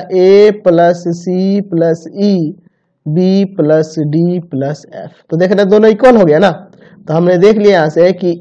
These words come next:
A कॉमा B operation C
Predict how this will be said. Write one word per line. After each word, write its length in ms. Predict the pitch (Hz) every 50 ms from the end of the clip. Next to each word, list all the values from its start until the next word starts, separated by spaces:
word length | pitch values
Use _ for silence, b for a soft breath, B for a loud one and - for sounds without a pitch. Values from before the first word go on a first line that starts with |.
| - 185
A 320 | 185 185 196 202 220 214 214 -
कॉमा 340 | 180 170 165 170 170 165 165
B 160 | 165 175 190 175 160 160 175 - - - - - - - - - - _ _ _ _ _ _ _ _
operation 720 | 147 165 170 165 175 180 170 180 185 185 180 - 156 147 156 170 170 - _ _ _ _ _ _ _ _ _ _ _ _ _ _ _
C 460 | - - - 196 196 202 214 220 208